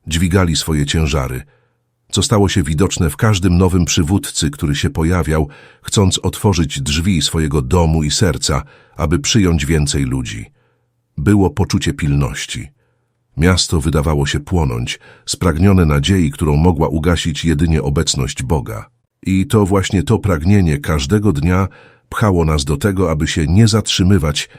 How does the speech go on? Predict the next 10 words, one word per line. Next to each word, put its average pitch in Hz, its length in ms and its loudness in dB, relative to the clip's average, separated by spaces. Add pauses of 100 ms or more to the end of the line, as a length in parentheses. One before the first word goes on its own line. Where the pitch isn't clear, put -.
(340)
i 95 240 -2
iść - 260 -4
naprzód – 67 560 -4 (320)
nawet 76 440 0
gdy 71 240 -2
brakowało 67 560 -4
sił. 55 360 -8 (1000)
Każde 117 360 2
spotkanie 104 520 2
modlitewne 87 720 2